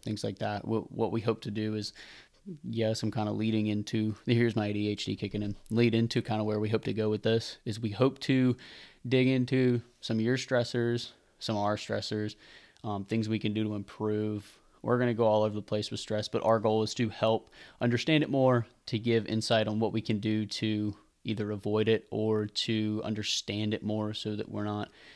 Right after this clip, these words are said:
experiencing the chronic portion of it, and be able to utilize stress to our benefit within the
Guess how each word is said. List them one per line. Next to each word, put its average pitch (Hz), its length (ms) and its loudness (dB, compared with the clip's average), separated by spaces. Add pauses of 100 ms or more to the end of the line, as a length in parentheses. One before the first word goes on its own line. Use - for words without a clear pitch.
(140)
experiencing 104 580 -2
the 101 80 -6
chronic 101 400 -6
portion 107 400 -6
of 104 100 -2
it, 107 140 -6 (640)
and 110 340 -2
be 113 80 -2
able 117 140 0
to 110 60 -2
utilize 110 420 0
stress - 240 -2
to - 80 -6
our 104 100 -2
benefit 113 500 0
within 107 360 -4
the 104 180 -4